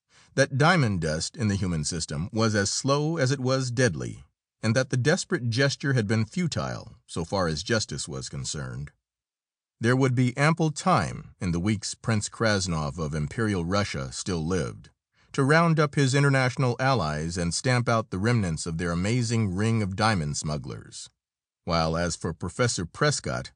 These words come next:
he was thinking with what amazement the members of his expedition back on Kinchinjunga would receive the cablegram he would dispatch that night,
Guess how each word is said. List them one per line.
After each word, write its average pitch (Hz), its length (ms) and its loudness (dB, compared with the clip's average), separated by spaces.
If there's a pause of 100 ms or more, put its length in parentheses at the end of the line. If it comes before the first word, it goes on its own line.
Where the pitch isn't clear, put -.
(440)
he 139 160 2
was 123 220 0
thinking 123 440 0
with 92 200 0
what 113 220 2
amazement 110 600 0
the 90 80 -2
members 113 460 2
of 98 80 -2
his 98 140 -2
expedition 92 760 -2
back 92 240 -2
on 87 200 0
Kinchinjunga 98 1000 0 (320)
would 120 180 2
receive 127 460 0
the 87 100 -4
cablegram 78 680 -2
he 110 120 2
would 101 160 -2
dispatch 123 480 -2
that 78 220 -8
night, 62 320 -8